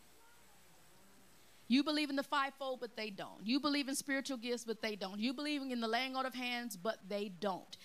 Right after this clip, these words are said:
That is a doctrinal reason to leave the church. But here's a caveat. Sometimes God will send you to a place or allow you to remain in a place so that you feel that void in that place. Or you become the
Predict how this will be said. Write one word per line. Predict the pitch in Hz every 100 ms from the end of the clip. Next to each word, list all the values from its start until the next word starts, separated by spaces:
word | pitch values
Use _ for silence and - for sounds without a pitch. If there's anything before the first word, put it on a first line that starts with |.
| - - - -
That | 220 269
is | 262 262 226 226 -
a | 208
doctrinal | 180 262 302 - 269 247
reason | 220 208 190 196 202
to | 208
leave | 190 190 175
the | 196
church. | - 147 -
But | 196
here's | 254
a | 262
caveat. | 311 302 220 175 - - - -
Sometimes | - 269 330 349 285 262 196
God | 247 233 196
will | 208
send | - - 349 381 320
you | 285
to | 285 208
a |
place | - 170 113 - - - - - - -
or | 226 226
allow | 240 277 339
you | 320 294
to | 285
remain | 233 240 247 277 339 392
in | 320
a |
place | - 254 214 202
so | 240
that | 233 226 269
you |
feel | - 285 262
that | 233 208 175
void | 320 381 277
in | 220
that | 196 -
place. | 196 135 - - - - - - - - - - - - - - - - - - - - - -
Or | 277 370 311
you | 277
become | 240 269 - 285 247
the | 233